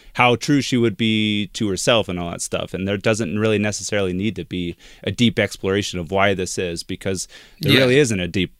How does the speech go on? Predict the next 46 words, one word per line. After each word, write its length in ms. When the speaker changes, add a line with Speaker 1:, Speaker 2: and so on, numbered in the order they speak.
Speaker 1:
exploration. 600
That's 120
just 220
who 140
she 200
is, 200
and 100
it's 140
hard 180
for 140
her 40
to 120
break 180
out 140
of 60
it. 40
Speaker 2:
Yeah, 240
and 80
I 60
think 300
to 120
this 220
movie's 260
credit, 360
they 100
give 300
her 140
that 220
opportunity 520
to 120
explore 580
it, 140
and 100
then 120
she 140
Speaker 1:
Yeah. 80
Speaker 2:
realizes, 360
"Hey, 160
you 160
know 60
what? 160
This 120
isn't 240
for 140
me." 140
Speaker 1:
Yeah. 240